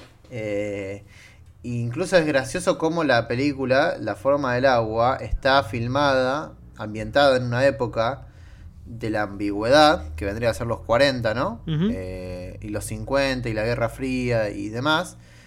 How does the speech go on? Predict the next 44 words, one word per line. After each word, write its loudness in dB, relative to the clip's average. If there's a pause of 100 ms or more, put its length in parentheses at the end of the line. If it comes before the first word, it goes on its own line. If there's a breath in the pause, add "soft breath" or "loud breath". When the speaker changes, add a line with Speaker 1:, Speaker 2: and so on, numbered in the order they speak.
(380 loud breath)
Speaker 1:
Y -8
está 0
filmada 2
como 0
una 2
película 4
de, -2 (120)
<laughs> -6
del 0
dos 0
mil, -2
del -4
dos -4
mil -4
veinte, 2
Speaker 2:
Ujú. -2
Speaker 1:
del -6
do-, -8
del -6
dos -4
mil -4
diecisiete, -4
como, -12
como -14
fue -6
en -6
el -10
caso -6
de, -14 (720 loud breath)
de -8
La -2
forma -8
del -6
agua. -6 (520 soft breath)
Eh, -12
como -12
que -4
no -2
tiene, 0
no -4
tiene 4
relación 2
alguna 2
con, -4